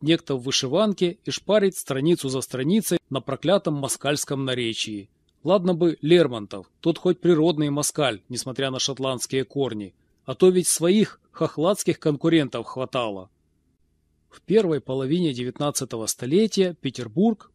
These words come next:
по-прежнему столица украинской культурной жизни,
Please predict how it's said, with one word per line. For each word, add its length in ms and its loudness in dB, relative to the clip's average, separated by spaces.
по-прежнему 640 2
столица 500 -2
украинской 640 0
культурной 560 2
жизни, 560 -2